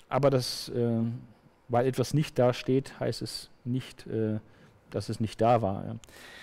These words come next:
Dann die Glaube-Werke-Diskussion, äh, wird das Argument gegen einen der anderen Jakobusse genannt. Äh, man sagt, es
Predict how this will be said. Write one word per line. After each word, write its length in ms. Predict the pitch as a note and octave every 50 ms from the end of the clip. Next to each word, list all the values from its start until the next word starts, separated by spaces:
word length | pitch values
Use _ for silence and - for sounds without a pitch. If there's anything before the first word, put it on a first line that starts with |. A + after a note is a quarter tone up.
| - - - _
Dann 140 | - F3 G3+
die 80 | G#3+ -
Glaube-Werke-Diskussion, 1500 | G#3+ G#3+ G3 G3+ G3 G3 E3 F3 G3 A#3 A#3+ A#3 G3 - F#3 - - - E3+ - - - D#3 D3 C#3+ D#3+ G3 B3+ C4 - - - - - _ _
äh, 280 | - E3 D#3+ D#3+ D#3 E3
wird 100 | E3+ F3
das 120 | E3 -
Argument 680 | - E3+ E3 D#3+ F3 E3 D#3 D#3+ E3+ F3 - - - -
gegen 600 | - D#3+ E3 G3 G3+ F#3 F3 D#3+ D3 C#3 C3 C3 - - - - -
einen 320 | C#3 C3 C#3+ D3+ C#3+ C#3+
der 140 | C#3 C3 B2
anderen 260 | C#3 C#3+ C#3+ C3+ C3
Jakobusse 500 | C3 A#2+ - - D3+ D3+ C#3+ C3+ B2+ C#3
genannt. 480 | B2+ C3+ B2 B2 A#2 B2+ D3 D#3 - - - - - - - - - _
Äh, 300 | - C#3 C3+ C3+ C3+ C3 - - - _
man 140 | - C#3+ C3
sagt, 220 | - D#3+ D#3 -
es 160 | - D#3+ C#3+